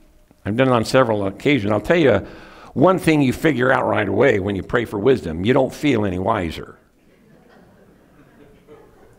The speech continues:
You get on your knees and you pray for wisdom, and you get up feeling just as dumb as before you bow down.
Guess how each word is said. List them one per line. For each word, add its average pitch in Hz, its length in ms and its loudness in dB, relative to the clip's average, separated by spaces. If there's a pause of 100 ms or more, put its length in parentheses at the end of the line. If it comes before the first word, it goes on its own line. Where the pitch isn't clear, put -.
(140)
You 123 180 4
get 170 200 4
on 220 200 4
your 185 100 4
knees 185 280 4
and 160 80 0
you 143 80 2
pray 180 240 2
for 165 100 0
wisdom, 160 340 0
and 139 80 0
you 131 120 2
get 165 120 2
up - 140 -2
feeling 143 280 0
just 160 200 -2
as 143 100 0
dumb 123 380 0
as 135 140 0
before 135 300 0
you 147 140 2
bow 139 300 0
down. 147 520 -6